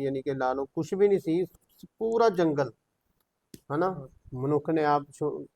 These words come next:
Speaker 1: ਖੜਾ ਕੀਤਾ, ਹੁਣ ਆਪ ਹੀ ਉਹ ਤੋਂ ਡਰਨ ਲੱਗ ਗਿਆ, ਆਪ ਹੀ ਅੰਧ ਵਿਸ਼ਵਾਸ ਹੋ ਗਏ।
Speaker 2: ਹਾਂ,
Speaker 1: ਸਭ
Speaker 2: ਵੀ
Speaker 1: ਕੁਛ
Speaker 2: ਇਸ, ਇਸ ਵਾਸਤੇ ਹੁਣ ਆਪਾਂ ਨੂੰ ਆਪ ਪਿੱਛੇ ਜਾ ਕੇ ਆਪ ਸੋਚਣਾ ਪੈਣਾ ਹੈ ਜੀ,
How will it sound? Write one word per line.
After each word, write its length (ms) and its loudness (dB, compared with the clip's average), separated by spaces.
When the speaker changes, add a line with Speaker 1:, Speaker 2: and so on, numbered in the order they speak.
Speaker 1:
ਖੜਾ 240 0
ਕੀਤਾ, 340 -2
ਹੁਣ 220 -4
ਆਪ 220 -2
ਹੀ 60 -2
ਉਹ 100 -4
ਤੋਂ 140 -2
ਡਰਨ 320 -2
ਲੱਗ 200 -2
ਗਿਆ, 240 0
ਆਪ 220 -2
ਹੀ 80 -4
ਅੰਧ 180 -6
ਵਿਸ਼ਵਾਸ 520 -6
ਹੋ 100 -8
ਗਏ। 220 -6
Speaker 2:
ਹਾਂ, 180 -8
Speaker 1:
ਸਭ 100 2
Speaker 2:
ਵੀ 80 0
Speaker 1:
ਕੁਛ 200 -2
Speaker 2:
ਇਸ, 240 -8
ਇਸ 180 -18
ਵਾਸਤੇ 240 -4
ਹੁਣ 100 -4
ਆਪਾਂ 200 -6
ਨੂੰ 80 -2
ਆਪ 100 -6
ਪਿੱਛੇ 280 -10
ਜਾ 160 -8
ਕੇ 140 -8
ਆਪ 200 -8
ਸੋਚਣਾ 420 -10
ਪੈਣਾ 200 -6
ਹੈ 100 -8
ਜੀ, 140 -10